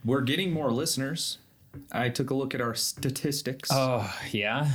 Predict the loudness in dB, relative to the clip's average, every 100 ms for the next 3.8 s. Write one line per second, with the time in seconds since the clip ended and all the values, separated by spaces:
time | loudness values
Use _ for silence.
0 | -2 -6 -4 -2 -4 -2 0 2 2 0
1 | -2 -2 0 2 4 4 2 4 4 4
2 | 4 2 0 0 0 2 2 2 2 2
3 | 2 4 4 2 2 4 4